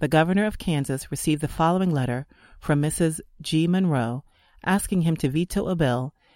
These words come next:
that would allow women to vote in municipal elections.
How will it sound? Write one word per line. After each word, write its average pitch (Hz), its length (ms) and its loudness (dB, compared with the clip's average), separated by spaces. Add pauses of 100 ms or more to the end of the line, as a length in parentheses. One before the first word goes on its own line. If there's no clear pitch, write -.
(140)
that 139 180 2
would 151 120 0
allow 147 340 2
women 131 260 2
to 156 100 -2
vote 135 300 -2
in 139 120 -4
municipal 135 560 -2
elections. - 600 -4